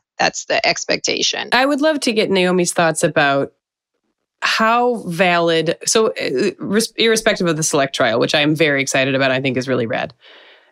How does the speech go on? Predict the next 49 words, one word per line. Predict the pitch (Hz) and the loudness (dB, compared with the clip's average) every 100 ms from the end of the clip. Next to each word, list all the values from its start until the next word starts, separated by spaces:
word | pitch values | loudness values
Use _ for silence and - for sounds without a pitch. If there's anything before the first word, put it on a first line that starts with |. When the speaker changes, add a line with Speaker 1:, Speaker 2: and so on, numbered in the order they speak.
| _ - | _ 0
Speaker 2:
And | |
I | 160 | 4
think | 156 | 4
we | 143 147 | 2 2
all | 143 | 2
are. | 151 | 2
And | |
I | 165 | 2
think | 175 | 2
we | 175 | 2
can | |
all | 170 156 | 2 2
agree | 156 165 | 2 2
on | 156 | 2
that, | 156 139 | 2 2
like, | 147 139 _ - | 0 -2 _ -4
yay, | 185 175 165 156 | 0 2 2 0
rah, | 170 160 | 2 4
rah, | 214 | 2
Speaker 1:
Totally. | 214 196 | 2 0
Speaker 2:
rah, | 175 | -2
sis, | 185 - | -4 -4
boom, | 156 | -2
bah. | |
Speaker 1:
Super | 143 214 - | 0 0 2
amazing. | 196 185 180 180 - | 2 2 0 0 -2
Speaker 2:
Yeah. | - - - | -2 -8 -2
The | 208 | 0
step | 262 - - 285 339 - _ _ _ _ - - | 0 0 0 0 0 -10 _ _ _ _ -10 -2
trials, | 208 147 131 120 127 - - _ _ _ _ | 0 2 0 -2 -6 -8 -10 _ _ _ _
I | 208 | 0
think | 220 294 302 | 2 2 2
some | - 233 | 2 2
of | 220 196 | 2 2
the | 175 | 2
issues | 170 - 165 | 0 0 0
that | 151 160 | 2 2
I | 156 | 2
have | 156 151 143 | 0 0 0
with | 147 147 | -2 0
it | 151 135 | 0 0
are, | 151 139 143 | 0 2 2
one, | 156 180 185 185 | 2 2 4 2
are | - 170 | 0 0
they | 170 160 | 2 2
reproducible | 165 - 233 180 175 - 147 143 139 135 _ _ _ _ | 0 0 2 2 2 0 2 2 2 0 _ _ _ _
in | 165 151 | 2 4
real | 151 156 147 | 4 2 2
life? | 117 110 - - | 0 -4 -6 -12